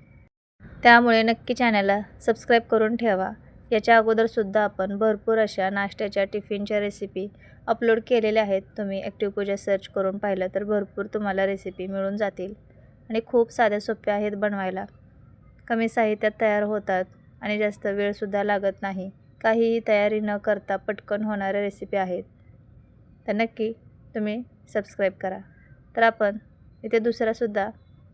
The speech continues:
हा चिला बनवून घेतलाय. तर इथे पाहू शकतात मस्त हा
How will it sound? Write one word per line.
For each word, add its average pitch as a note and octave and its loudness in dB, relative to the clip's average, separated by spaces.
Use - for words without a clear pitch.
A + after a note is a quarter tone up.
हा A3+ 0
चिला A#3+ 4
बनवून A3+ 0
घेतलाय. A3 0
तर A3 -2
इथे G#3+ -4
पाहू G#3 0
शकतात G3+ -6
मस्त A3 -4
हा G#3 -2